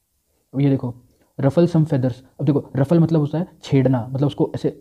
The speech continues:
हाथ से करना। अब कि कोई भी ऐसे समझो एक कबूतर है, उसको तुम कबूतर मान लो, कुछ भी मान लो, अगर तुम उसके feather को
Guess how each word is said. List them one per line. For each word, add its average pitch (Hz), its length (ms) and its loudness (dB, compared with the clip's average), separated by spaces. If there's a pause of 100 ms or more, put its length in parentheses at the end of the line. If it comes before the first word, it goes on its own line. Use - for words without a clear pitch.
(280)
हाथ 139 220 -4
से 160 140 -6
करना। 131 260 -4
अब 135 240 -6
कि 151 80 -2
कोई 147 180 2
भी 151 100 4
ऐसे 147 200 0 (100)
समझो 143 160 -2
एक 147 100 -2
कबूतर 135 340 -2
है, 135 60 -2
उसको 135 160 -6
तुम 151 160 -2
कबूतर 135 380 -4
मान 135 160 0
लो, 143 60 2
कुछ 151 220 0
भी 170 60 4
मान 135 160 2
लो, 131 80 0
अगर 143 100 0
तुम 156 120 -2
उसके 151 180 -2
feather 147 260 0
को 160 240 -2